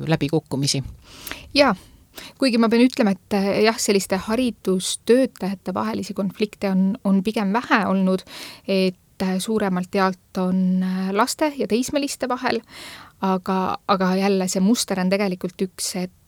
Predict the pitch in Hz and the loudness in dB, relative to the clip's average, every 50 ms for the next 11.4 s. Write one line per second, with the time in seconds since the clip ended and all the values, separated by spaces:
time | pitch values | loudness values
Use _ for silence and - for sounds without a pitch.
0 | _ - 185 185 180 180 185 185 180 185 196 - - 190 180 - 196 202 214 208 | _ -8 -6 -6 -4 -4 -4 -6 -6 -6 -8 -8 -8 -8 -4 0 2 2 4 4
1 | 196 180 - - - - - 185 180 180 180 196 196 190 190 185 - 185 - - | 2 0 -2 -6 -8 -6 -4 -4 -4 -4 -2 -2 -2 -2 -2 -2 -4 -6 -6 -6
2 | - 185 185 - 190 190 185 180 180 185 - - - - 180 185 185 180 185 185 | -6 -8 -6 -4 -2 -2 0 -2 -2 -4 -6 -6 -8 -8 -6 -6 -6 -6 -8 -8
3 | - 185 180 - - - 202 180 202 233 254 202 - - 214 175 185 180 175 175 | -8 -8 -8 -8 -4 2 4 4 6 6 6 4 4 0 -4 -4 -4 -4 -4 -2
4 | - 214 220 - - 202 185 - - 175 - - 208 247 254 - 269 220 180 170 | 0 -2 -2 -2 -4 -6 -4 -6 -8 -8 -2 2 2 2 2 2 2 2 2 2
5 | 180 - - - - - - 185 185 214 214 - 226 190 165 - - 180 165 - | 0 -2 -8 -16 -16 -8 -4 -4 -2 0 0 0 0 -2 -2 -4 -6 -8 -6 -6
6 | 185 175 - 202 233 247 220 - - 180 175 - - 226 233 240 233 208 - - | -6 -4 -2 -2 -2 -2 -4 -4 -6 -6 -6 -4 -2 -2 -2 -2 -4 -4 -6 -6
7 | - 185 175 - - - - 180 180 - 247 269 269 - 175 - - - - - | -6 -6 -6 -6 -6 -6 -6 -6 -4 -2 -2 -2 -2 -4 -4 -6 -6 -8 -8 -10
8 | - - - - - - - - - - - - - - 190 185 180 175 - - | -10 -12 -14 -18 -18 -18 -18 -18 -20 -12 -8 -6 -4 0 0 0 0 0 -2 -2
9 | - 196 185 180 180 180 180 175 175 170 185 - 190 185 - 202 202 202 185 185 | -2 -2 -2 -2 -2 -4 -4 -6 -6 -8 -6 -6 -4 -2 0 2 2 2 0 -2
10 | 185 - 196 180 190 185 185 190 196 190 202 190 175 170 185 190 185 185 185 190 | -4 -6 -4 -4 -4 -4 -4 -4 -4 -4 -4 -4 -4 -4 -6 -6 -4 -4 -4 -2
11 | 185 190 180 170 - 185 190 185 | -2 -4 -4 -4 -4 -4 -4 -4